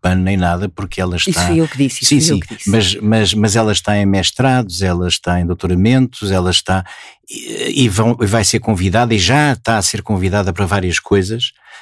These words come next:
Speaker 1: Eh, ela tem é que saber escolher o que quer, mas não, não, não acabou, felizmente. Eu teria muita pena que a Vera se desligasse do, do ensino,
Speaker 2: Hum, porque isso
Speaker 1: completamente.
Speaker 2: também é importante para o teatro, não é?
Speaker 1: Exatamente,
Speaker 2: Hum.
Speaker 1: e para ela.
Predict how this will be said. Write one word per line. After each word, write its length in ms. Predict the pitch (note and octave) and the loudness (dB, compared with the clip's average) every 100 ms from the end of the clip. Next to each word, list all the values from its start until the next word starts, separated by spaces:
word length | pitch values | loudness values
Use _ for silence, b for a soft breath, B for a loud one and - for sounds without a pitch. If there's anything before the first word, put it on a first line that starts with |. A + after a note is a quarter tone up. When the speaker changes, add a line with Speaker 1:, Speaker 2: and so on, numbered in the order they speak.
| B | B
Speaker 1:
Eh, 280 | A2 G#2+ F#2+ | -2 0 0
ela 160 | A2 G2+ | 0 0
tem 180 | A#2 A2 | 0 0
é 40 | |
que 80 | - | 0
saber 180 | F#2+ G2+ | 0 -2
escolher 440 | - G2 G#2+ D3 | -2 0 2 2
o 140 | D3 F2 | 0 -4
que 220 | - - F#2 | -10 -2 0
quer, 260 | G#2 D3 D3+ | 2 -2 -4
mas 400 | A#2 A2+ A2 F2 | 0 2 4 2
não, 720 | G2 F#2+ A2+ B2 A#2 A2+ A2+ G#2+ | -2 0 2 4 2 2 0 -2
não, 460 | A2 G#2+ G#2+ A2 | -2 -2 -4 -2
não 160 | B2+ A#2+ | 0 0
acabou, 380 | G#2 F2 F2+ E2+ | -2 -4 -2 -4
felizmente. 600 | - G#2 F2 D#2+ D#2 - _ B B B | -2 -2 -2 -4 -6 -20 _ B B B
Eu 100 | A2+ | 0
teria 260 | A#2 B2 A2+ | 4 4 6
muita 280 | B2 B2+ G2 | 4 2 0
pena 360 | G#2+ G#2 A#2 | 0 2 0
que 260 | G#2+ A#2+ A#2+ | -2 -2 0
a 40 | |
Vera 200 | F#2+ G2 | 0 0
se 160 | F#2+ - | 0 -2
desligasse 680 | G2+ A2 F#2 F2 - - F2+ | -2 0 0 0 0 -4 -4
do, 200 | F#2+ F#2 | -6 -4
do 180 | E2 G2+ | -4 -2
ensino, 340 | G2 - D#2 - - | -2 -4 -10 -14 -2
Speaker 2:
Hum, 140 | F3+ | -2
porque 240 | - - A3+ | 0 2 2
isso 80 | E3+ | 2
Speaker 1:
completamente. 40 | |
Speaker 2:
também 200 | G3 G3 | 2 2
é 40 | F#3 | 2
importante 360 | E3+ - F3 | 0 -2 -4
para 120 | C#3+ D#3 | 0 -4
o 40 | |
teatro, 380 | - C3 B2 - B - | -2 -4 -4 -14 B -4
não 100 | C3+ | -2
é? 40 | D3+ | -2
Speaker 1:
Exatamente, 640 | G#2 F2 G#2 G#2+ A#2 E3 D#3 | -2 0 2 4 4 4 2
Speaker 2:
Hum. 20 | |
Speaker 1:
e 40 | |
para 160 | D#3+ D#3+ | 2 2
ela. 400 | C3+ G2+ F2 E2+ | 2 2 0 -6